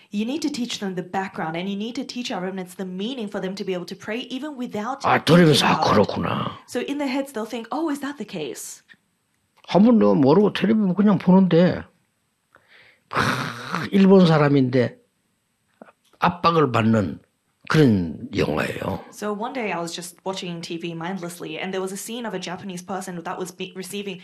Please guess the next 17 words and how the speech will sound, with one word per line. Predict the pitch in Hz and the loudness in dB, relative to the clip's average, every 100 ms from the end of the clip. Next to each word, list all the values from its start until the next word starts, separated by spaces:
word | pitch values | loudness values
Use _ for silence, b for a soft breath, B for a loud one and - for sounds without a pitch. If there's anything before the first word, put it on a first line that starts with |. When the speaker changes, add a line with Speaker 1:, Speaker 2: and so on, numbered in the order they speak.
| B | B
Speaker 1:
tremendous | - 202 196 202 185 | -10 -6 -6 -8 -10
pressure. | 165 165 110 85 - | -12 -10 -10 -10 -2
Speaker 2:
그렇게 | 202 202 202 | 0 2 2
이제 | 185 190 | 2 2
이 | |
사람이 | - 190 175 165 | 6 6 8 6
이제 | 156 | 4
주가 | - 202 208 | 4 6 8
되는 | 175 156 | 8 6
사람들 | 143 151 139 135 | 6 4 4 4
끝까지 | - 262 - 240 233 208 214 | 4 4 4 4 4 6 6
일본 | 208 185 175 156 | 8 8 8 6
사람 | 160 147 | 4 2
찾아와서 | - 151 143 - | 2 4 2 2
그걸 | 123 104 | -2 -2
죽이는 | 131 101 78 | -2 -2 -8
겁니다. | - - | -14 -20